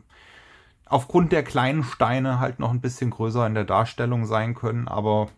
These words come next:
da gibt's dann solche Hilfsmittel, dann passt das auch. Insofern, von mir gibt's hier eine klare Kaufempfehlung. Ich werde euch auch noch mal einen entsprechenden Link unten in die Videobeschreibung hauen.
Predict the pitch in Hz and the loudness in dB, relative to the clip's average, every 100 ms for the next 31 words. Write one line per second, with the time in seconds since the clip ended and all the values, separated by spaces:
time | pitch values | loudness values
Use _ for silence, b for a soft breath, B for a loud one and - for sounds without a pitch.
0 | _ 110 - 104 - 113 101 104 101 98 | _ -8 -8 -12 -8 -2 0 0 -2 -2
1 | 107 - 110 104 101 95 - 107 - 92 | -6 -6 -6 -6 -4 -6 -4 -6 -4 -8
2 | - - 131 - _ _ _ b b b | -2 0 0 -4 _ _ _ b b b
3 | b b b b b b 285 277 240 233 | b b b b b b 4 6 6 6
4 | 214 208 185 - 180 175 185 175 - - | 4 4 2 0 0 2 2 0 -2 -4
5 | 143 123 120 113 107 - 120 - 190 202 | -2 0 2 2 0 0 0 0 -4 0
6 | 208 233 269 - _ - 160 - 151 - | 2 2 0 -4 _ -14 -8 -2 0 0
7 | 156 - 139 147 131 135 135 139 127 123 | -4 -2 -2 0 0 2 2 0 -4 -6
8 | - 127 127 120 110 160 175 151 156 - | -4 -4 0 0 0 -2 -4 -6 -8 -4
9 | 113 101 110 165 190 185 - 151 156 160 | -4 -4 -2 -2 0 -2 0 0 0 -2
10 | 147 151 156 | 0 2 0